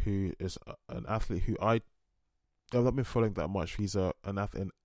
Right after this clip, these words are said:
a mixed martial artist coming out of the U K, so I'm surprised myself that I li-, I've been living in this country all my life and I never heard of him. But he was recently fired from the U F C and from B T Sport. Um, this, now this was due to an incident,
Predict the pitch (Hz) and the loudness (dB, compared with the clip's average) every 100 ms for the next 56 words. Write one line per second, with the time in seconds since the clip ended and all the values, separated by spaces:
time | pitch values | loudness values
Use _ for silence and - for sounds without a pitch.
0 | - 98 101 90 104 101 - 98 95 - | -8 -4 -2 -2 -4 -4 -2 -2 -2 -4
1 | 87 - 98 92 87 - 90 - 98 92 | -6 -4 -4 -2 -2 -2 -2 0 0 0
2 | - 87 - - - - - 90 87 104 | 0 -2 -4 -20 -20 -8 -2 0 6 8
3 | 101 90 87 104 98 - 85 92 - - | 6 2 -2 0 0 2 0 0 -2 4
4 | 92 98 98 90 - 95 101 92 87 90 | 4 4 0 -4 -4 -2 -2 -2 -2 0
5 | 90 85 90 85 101 101 92 87 - 90 | 0 0 -2 -2 2 2 2 4 4 4
6 | - - - - - - 117 120 110 117 | 0 -18 -20 -20 -20 -4 4 6 6 4
7 | - 107 - 113 104 101 - 98 95 95 | 2 2 4 4 4 4 4 2 2 2
8 | 90 - 90 98 98 90 92 - 87 - | 2 0 -2 -4 2 4 4 2 -4 2
9 | - 101 90 - 87 85 98 - - - | 10 10 10 0 -8 -2 -2 -2 -6 -2
10 | 98 110 110 98 - 98 - - - 104 | -2 2 4 2 2 -4 -4 -8 -6 -6
11 | 104 104 95 87 | -4 -4 -2 -4